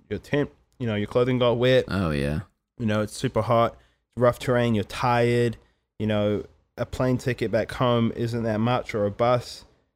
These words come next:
Speaker 1: Was there ever a point where you thought, "Maybe I could just do this later"? <laughs> You know?
Speaker 2: <laughs> Well, like, uh, of course there, there was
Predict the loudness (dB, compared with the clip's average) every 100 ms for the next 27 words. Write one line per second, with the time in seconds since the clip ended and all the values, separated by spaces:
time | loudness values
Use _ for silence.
0 | _ _ -6 -2 2 2 2 0 0 -2
1 | 0 0 0 0 0 0 -4 -4 -2 -2
2 | -2 -2 -4 -4 -8 -10 -8 -6 -6 -8
3 | -8 -6 -4 -6 -12 _ -4 0 0 0
4 | -8 _ 2 6 8 8 6 4 4 4
5 | 0 2 4 4 0 4 4 6 6 6
6 | 6 6 6 6 2 -2 _ _ _ _
7 | _ -2 4 4 4 0 0 4 4 4